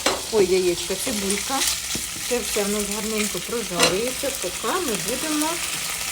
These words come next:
робити яйця. Так. І набиваємо яєчка нам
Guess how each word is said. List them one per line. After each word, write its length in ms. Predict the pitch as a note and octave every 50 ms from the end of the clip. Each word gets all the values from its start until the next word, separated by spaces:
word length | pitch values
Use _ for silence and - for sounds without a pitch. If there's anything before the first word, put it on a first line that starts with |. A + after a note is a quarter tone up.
| - G3
робити 1000 | G3+ G3 F3 D#3+ F#3+ A3 A#3 A#3 - - D#4 D#4 - - - - B3 A#3 A3 G3 F3
яйця. 420 | G#3 F#3 F3+ G#3 - - - - - - - - - - - - - - - - - - - - - - - - - - - - - - - - - - - -
Так. 320 | G#3+ G#3 G3 G3 G3+ A#3 A#3+ - - - - - - - - - - - - - - - D4+
І 140 | E4 G#4
набиваємо 640 | F#4 C#4 A3+ A3 A3 G#3 G#3 B3+ C4+ C#4 C4+ B3+ A#3+
яєчка 680 | G#3+ G3+ G#3+ G3+ F#3+ F#3 A3+ B3 - - - - A3 G#3 G3 F#3
нам 280 | F#3 G3+ A3+ A#3+ A3+